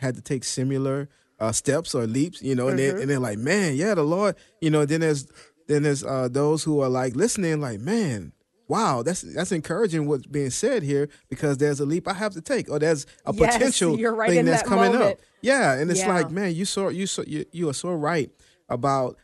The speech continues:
Speaker 1: us not truly knowing the, the God we say that we, we know if you know, we can trust him for the saving of our souls and,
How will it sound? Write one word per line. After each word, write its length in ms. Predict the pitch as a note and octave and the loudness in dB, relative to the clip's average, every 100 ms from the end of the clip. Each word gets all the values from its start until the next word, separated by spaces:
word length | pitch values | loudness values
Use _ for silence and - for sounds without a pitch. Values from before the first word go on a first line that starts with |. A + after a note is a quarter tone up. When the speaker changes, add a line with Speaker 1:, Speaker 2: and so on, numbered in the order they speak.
| _ _ _ | _ _ _
Speaker 1:
us 220 | C#3 C#3+ C#3+ | -2 -2 -2
not 260 | D3+ E3 | -2 -2
truly 480 | - - F3 G3 D3 | -4 -6 -4 0 0
knowing 540 | C3 C3+ D#3+ F3 C#3+ | 0 -2 -2 -2 -2
the, 120 | C3 G#2+ - - | -4 -8 -12 -8
the 120 | C#3 | -6
God 300 | C3 E3 E3+ | -4 -2 -2
we 100 | C#3+ | -4
say 220 | C#3 E3 | -6 -6
that 140 | D#3+ C3+ | -4 -4
we, 280 | C3+ B2+ B2 _ - | -4 -6 -8 _ -8
we 120 | B2+ | -6
know 500 | B2 F#3 B3 D#3+ E3+ - _ _ _ | -4 -2 -2 -2 -4 -10 _ _ _
if 360 | F3+ F3 D#3 - _ _ _ _ - | 4 4 2 -8 _ _ _ _ -4
you 80 | F3+ | 0
know, 100 | D3+ | 0
we 160 | E3+ | 0
can 200 | - F#3+ | 0 -2
trust 340 | - A3+ A#3+ - | -2 -4 -4 -6
him 80 | E3+ | -4
for 140 | E3 | -4
the 80 | C#3 | -4
saving 460 | - F#3+ G3+ F#3 | -4 -2 0 0
of 120 | F3 D3+ | -2 0
our 380 | C3+ B2+ B2 B2+ | 0 -2 -4 -8
souls 720 | - - G3+ F3 D3 C3 A#2+ | -10 -2 2 4 2 0 -6
and, 340 | - D3 C#3+ | -6 -4 -2